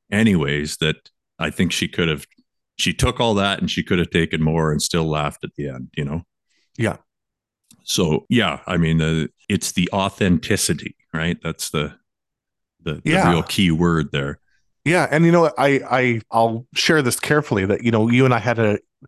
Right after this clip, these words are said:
Speaker 2: fascinating experience, one of the most fascinating experiences we've been through this year, of where we weren't comfortable with a, a particular guest that we had, and we had decided to omit that whole episode and,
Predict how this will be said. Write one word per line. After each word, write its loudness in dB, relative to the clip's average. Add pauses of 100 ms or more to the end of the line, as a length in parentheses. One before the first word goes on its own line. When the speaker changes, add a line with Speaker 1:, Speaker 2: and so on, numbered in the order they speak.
(500)
Speaker 2:
fascinating 2
experience, 0
one 4
of 2
the 2
most 0
fascinating 2
experiences 0
we've 2
been 4
through 2
this 0
year, 4
of 0 (440)
where 4
we 2
weren't 4
comfortable -2 (220)
with 0
a, 4 (100)
a -8
particular 0 (100)
guest 0
that 0
we -2
had, 0
and 2
we 4
had 2
decided 2
to 4
omit 2 (100)
that 2
whole 2
episode -2
and, 0